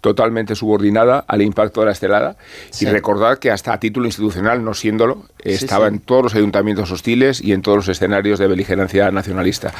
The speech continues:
Speaker 1: Que ella retome la señora como símbolo de cohesión nacional me parece mucho más interesante de lo que suponía la ruptura de la estelada. Y yo sé que a mucho nacionalista radical la señora le molesta,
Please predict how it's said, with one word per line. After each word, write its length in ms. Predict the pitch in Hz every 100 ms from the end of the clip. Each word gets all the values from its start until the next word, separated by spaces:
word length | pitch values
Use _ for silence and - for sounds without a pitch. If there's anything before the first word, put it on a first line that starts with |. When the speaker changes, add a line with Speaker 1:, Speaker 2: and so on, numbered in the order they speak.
| - - - - _
Speaker 1:
Que 280 | 120 117 110
ella 360 | 127 143 151 143
retome 500 | 123 123 143 143 123
la 160 | 113
señora 400 | 107 113 127 120
como 520 | 104 101 101 101 98 95
símbolo 840 | - 120 117 113 107 101 98 92
de 140 | 92 101
cohesión 380 | 107 101 107
nacional 420 | 113 104 104 123 135
me 100 | 107
parece 260 | 107 110
mucho 200 | 107 -
más 120 | 101 95
interesante 560 | 98 98 95 104 101
de 80 | 120
lo 120 | 95
que 100 | 85
suponía 380 | 87 87 95 98
la 120 | 101
ruptura 360 | 98 85 101 98
de 60 | 95
la 100 | 87
estelada. 440 | - 87 101 147 - - - - - -
Y 280 | 107 98
yo 120 | 95 113
sé 140 | 113
que 80 | 107
a 40 | 104
mucho 240 | 95 -
nacionalista 520 | 107 104 101 101 -
radical 540 | 101 101 92 104 135 - -
la 200 | 101 101
señora 300 | 95 98 110
le 60 |
molesta, 440 | 98 101 123 -